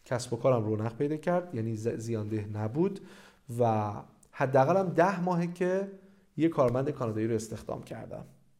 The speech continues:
پس از طریق طرح کارآفرینی استان آنتاریو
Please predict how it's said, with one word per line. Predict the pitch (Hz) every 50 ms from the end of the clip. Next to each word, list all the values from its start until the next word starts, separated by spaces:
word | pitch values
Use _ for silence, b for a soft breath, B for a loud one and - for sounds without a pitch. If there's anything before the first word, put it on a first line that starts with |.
| _ _ _ _ _ _ _ _ _ _ _ _ _ _ _ _ _ _ _ _ _ _ _ _ _ _ _ _ _ _ _ _ _ _ _ _ _ _ _ _ _ - B B B B B B B B
پس | - 180 175 180 - - - - - _ _ _ _ _ _ - -
از | 160 170 165 170 -
طریق | - 156 165 185 226 247 254 202 165 139
طرح | 131 - 143 131 123 120 117 120
کارآفرینی | 117 - 127 117 110 110 - 117 113 113 113 117
استان | 113 - 113 - - 117
آنتاریو | 117 110 113 110 107 - 117 110 110 113 143 160 151 127 135